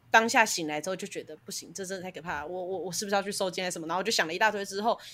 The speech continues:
因为做了噩梦其实是对人的消耗很大，我当下我之后没多久我却又睡着了。没想到我真的是做了第二个梦才是真的可怕的。我第二个梦是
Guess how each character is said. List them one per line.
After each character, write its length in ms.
因 140
为 320
做 180
了 100
噩 120
梦 180
其 100
实 160
是 80
对 200
人 200
的 80
消 240
耗 160
很 160
大， 200
我 140
当 260
下 240
我 340
之 220
后 180
没 140
多 160
久 220
我 60
却 180
又 100
睡 260
着 140
了。 240
没 160
想 160
到 140
我 140
真 160
的 100
是 300
做 200
了 40
第 140
二 80
个 80
梦 140
才 100
是 60
真 120
的 60
可 140
怕 200
的。 120
我 80
第 160
二 80
个 100
梦 220
是 340